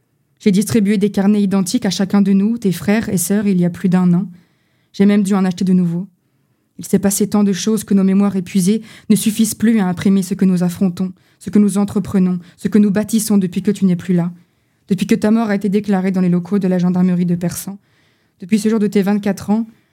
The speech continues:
le dix-neuf juillet deux mille seize, où nous aurions dû célébrer ton existence et non ta mémoire.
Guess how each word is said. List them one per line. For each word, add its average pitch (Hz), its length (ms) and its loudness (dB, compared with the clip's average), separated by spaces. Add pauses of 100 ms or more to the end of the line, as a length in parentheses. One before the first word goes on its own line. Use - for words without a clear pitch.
le 202 100 0
dix-neuf 202 360 0
juillet 190 260 -2
deux 180 80 -2
mille 175 160 0
seize, 175 420 -4 (440)
où 202 80 4
nous 190 160 0
aurions 190 240 0
dû 196 140 -2
célébrer 196 440 -2
ton 196 160 0
existence 175 680 -2 (240)
et 196 40 2
non 185 140 2
ta 180 140 -2
mémoire. 170 440 -2